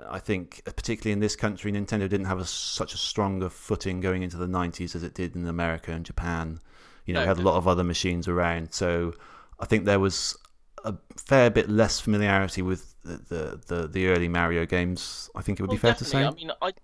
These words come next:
Speaker 2: I, I don't think I knew anyone who had an original N E S
Speaker 1: No,
Speaker 2: back in the day.
Speaker 1: no, me
Speaker 2: Maybe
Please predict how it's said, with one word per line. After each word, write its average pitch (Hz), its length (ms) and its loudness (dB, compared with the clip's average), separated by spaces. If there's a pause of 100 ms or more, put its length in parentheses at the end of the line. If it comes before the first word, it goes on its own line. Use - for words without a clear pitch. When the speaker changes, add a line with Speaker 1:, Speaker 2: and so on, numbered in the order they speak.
(140)
Speaker 2:
I, - 100 0
I 202 40 0
don't 196 240 -4
think 156 360 -8
I 151 140 0
knew 156 460 -6
anyone 120 680 -2 (140)
who 123 240 -6
had 120 480 -2 (100)
an 135 100 -2
original 120 500 -4
N 117 120 -4
E 117 100 -4
S 113 220 -2
Speaker 1:
No, 95 200 2
Speaker 2:
back 73 240 2
in 127 60 -10
the 127 80 -4
day. 113 140 2
Speaker 1:
no, 80 80 4
me 78 60 0
Speaker 2:
Maybe 160 280 2